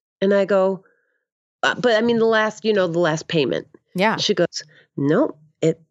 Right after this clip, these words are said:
Speaker 1: it's not here. It, uh, I, I, I, it looks like everything's in order. I don't see any, any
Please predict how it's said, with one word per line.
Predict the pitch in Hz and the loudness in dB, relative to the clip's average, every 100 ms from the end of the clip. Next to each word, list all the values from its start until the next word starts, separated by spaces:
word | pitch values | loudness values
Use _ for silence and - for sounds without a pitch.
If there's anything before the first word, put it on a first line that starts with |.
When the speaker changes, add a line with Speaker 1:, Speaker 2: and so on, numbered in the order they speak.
| _ _ | _ _
Speaker 1:
it's | 151 143 - | -4 -4 -2
not | 151 180 | 0 2
here. | 269 370 | 0 0
It, | 156 143 185 | -2 -2 0
uh, | 170 | 2
I, | 156 160 151 | 0 -2 -4
I, | 147 - - | -4 -4 -2
I, | 156 - | -2 0
it | 165 | 0
looks | 175 208 | 0 0
like | 254 247 | -2 0
everything's | 254 240 254 254 220 | 0 0 0 0 2
in | 208 | 2
order. | 262 392 302 320 - | 2 2 0 0 -2
I | 180 196 | -2 0
don't | 240 - | 0 -4
see | - 262 269 | -4 -2 0
any, | 254 247 233 214 - | 2 2 2 0 0
any | - 214 220 214 202 | 0 0 2 2 0